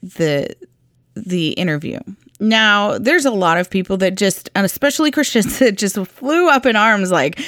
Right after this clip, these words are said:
"What do you mean you can't answer that question? Because the Bible clearly says that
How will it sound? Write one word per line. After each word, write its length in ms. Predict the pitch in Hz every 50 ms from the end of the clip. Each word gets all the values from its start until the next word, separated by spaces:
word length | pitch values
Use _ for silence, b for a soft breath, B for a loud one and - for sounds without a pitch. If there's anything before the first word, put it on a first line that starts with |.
| B B B B
"What 320 | B - 185 185 214 262 285
do 60 | 349
you 420 | 349 349 359 349 359 349 339 339
mean 800 | 349 349 359 370 370 294 240 208 196 185 180 190 202 226 247 262 B B B B B B B
you 500 | B 208 208 226 247 254 269 277 285 277
can't 600 | 277 - - 349 302 220 214 220 220 208 - -
answer 640 | - 226 226 226 240 240 226 - 233 208 190 190 196
that 320 | 196 214 202 185 185 -
question? 500 | - - 226 214 - - - 202 190 185
Because 420 | 185 214 202 - 226 214 202 196 185
the 220 | 220 226 226 226 202
Bible 480 | 196 220 214 214 220 220 214 220 220 208
clearly 680 | - - 233 208 190 190 190 202 208 233 254 254 285
says 800 | 285 - - - 277 214 165 151 123 127 151 202 240 262 262 - B B B B B B B
that 560 | 202 196 226 233 220 214 208 185 - - -